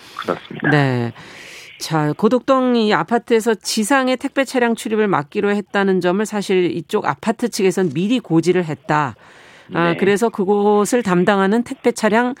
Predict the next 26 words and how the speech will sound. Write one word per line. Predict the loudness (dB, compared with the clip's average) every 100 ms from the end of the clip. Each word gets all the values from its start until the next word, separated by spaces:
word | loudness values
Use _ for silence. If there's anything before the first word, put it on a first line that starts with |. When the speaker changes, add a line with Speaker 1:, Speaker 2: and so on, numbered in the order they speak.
| -14 -20 -14 0
Speaker 2:
열석 | 2 2 0 -4 -2
대 | -2
중에 | 0 2 2 2
열 | 2 0 -2 -4
대가 | 2 2 4 2 2 0 -6 -20
저상 | -2 0 2 0
차량으로 | 0 0 0 2 0
교체를 | -2 -6 -4 -2 -2
했다. | -4 -6 -2 -2 -4 -12 -20 -6
그래서 | -2 0 0
Speaker 1:
네. | -4 -4
Speaker 2:
문제점을 | 0 2 2 0 0 0
해소하는 | -2 -2 0 0 -2
중이다. | -2 0 0 0
이렇게 | 0 -2
지금, | -2 0 2 0 -2 -8 -12 -16 -20 -8
어, | -4 -2 -2 -2 -6 -10 -8
입장을 | -6 0 0
밝히고 | 0 -2 -4 -2 0
있고, | -2 -4 -4 -2 0 -2 -4 -16 -20
그래서 | -2 0 2 0
Speaker 1:
네. | 0
Speaker 2:
파업은 | 2 4 2 0
부적절한 | -2 0 0 2 0 2
것 | 0
아니냐 | 2 2 2 2 2 -2